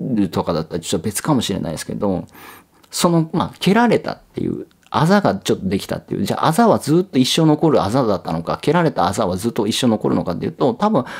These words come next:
すん残らないあざだとは思うんですよね。だからそれをなんか、うん、大きいスパンで受け入れられるかどうかっていうとこですよね。目先の今で見たら痛いんだけど。うん。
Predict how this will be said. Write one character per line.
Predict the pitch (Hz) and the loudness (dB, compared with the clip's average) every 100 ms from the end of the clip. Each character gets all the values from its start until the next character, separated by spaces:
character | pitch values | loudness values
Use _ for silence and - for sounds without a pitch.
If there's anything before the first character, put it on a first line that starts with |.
| - - | -16 -14
す | - 370 | -4 0
ん | 370 392 381 | 0 0 0
残 | 370 330 415 | 0 0 2
ら | 403 | 2
な | 392 131 | 0 0
い | 98 | 0
あ | 123 | -2
ざ | 151 147 | 0 0
だ | 110 | 0
と | - | -2
は | - | -4
思 | 76 117 | 0 0
う | 104 | 0
ん | |
で | - | -4
す | |
よ | - - | -8 -8
ね。 | 165 _ _ - - - - - _ _ _ | -10 _ _ -20 -20 -20 -20 -20 _ _ _
だ | 185 | 0
か | 180 | 2
ら | |
そ | 208 | 4
れ | 240 | 4
を | 220 | 4
な | 196 | 2
ん | |
か、 | - - - 440 | 0 -6 -8 -14
う | |
ん、 | 160 156 143 - _ - | -10 -10 -12 -18 _ 2
大 | 254 302 | 4 4
き | 254 381 339 | 2 2 2
い | |
ス | - - | 2 -2
パ | 139 156 | 0 2
ン | 123 | 4
で | |
受 | 110 113 | 4 2
け | - | 2
入 | 117 113 110 | 2 2 2
れ | 107 | 2
ら | 107 | 2
れ | 107 | 2
る | 107 | 0
か | 92 | -4
ど | 87 | -4
う | 82 | -6
か | - | -8
っ | - | -10
て | _ 85 | _ -8
い | 80 | -8
う | |
と | 76 | -8
こ | - | -12
で | - - | -10 -8
す | - | -8
よ | |
ね。 | - 143 _ - | -10 -10 _ -2
目 | 160 | 2
先 | 208 269 - 233 | 4 2 4 4
の | 226 | 6
今 | 247 285 156 | 6 6 4
で | 110 | 4
見 | 101 | 2
た | 80 | -2
ら | - | -4
痛 | 110 - | -4 -2
い | 87 | -2
ん | 76 | -4
だ | |
け | 80 | -6
ど。 | 78 78 - _ _ _ _ _ _ _ - | -10 -12 -14 _ _ _ _ _ _ _ -4
う | 101 | 0
ん。 | 98 92 92 87 - | 0 0 0 -2 -6